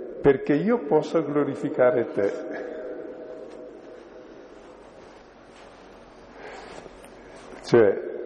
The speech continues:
se io come figlio rivelo l'amore assoluto verso i fratelli, io do gloria a te, cioè rivelo il tuo amore di padre, la tua es-, rivelo che tu sei padre.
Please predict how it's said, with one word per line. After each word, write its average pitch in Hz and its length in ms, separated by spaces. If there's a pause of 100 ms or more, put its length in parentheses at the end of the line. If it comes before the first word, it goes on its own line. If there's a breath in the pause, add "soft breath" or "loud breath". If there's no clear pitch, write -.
(100)
se - 220
io 170 300
come 131 320
figlio 107 920 (2750 loud breath)
rivelo 135 600
l'amore 123 520
assoluto 113 800
verso 107 360
i 104 60
fratelli, 101 1120
io 180 160
do 135 240
gloria 123 540
a 113 60
te, - 520
cioè 120 160
rivelo 131 440
il 160 160
tuo 117 160
amore 104 380
di 147 120
padre, 95 640
la 95 120
tua 117 220
es-, - 360
rivelo 107 360
che - 140
tu - 140
sei - 200
padre. - 760